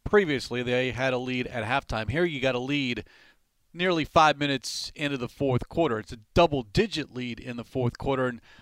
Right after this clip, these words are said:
unable to hang on. And I thought, again,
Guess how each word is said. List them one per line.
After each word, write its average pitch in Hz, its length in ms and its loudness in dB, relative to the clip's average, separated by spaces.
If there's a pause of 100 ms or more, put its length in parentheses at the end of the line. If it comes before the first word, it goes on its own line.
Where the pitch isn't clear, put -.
(140)
unable 180 400 4
to 160 100 4
hang 156 260 -2
on. 135 440 0 (120)
And 143 140 -4
I 139 60 0
thought, 135 420 4 (480)
again, 131 360 -4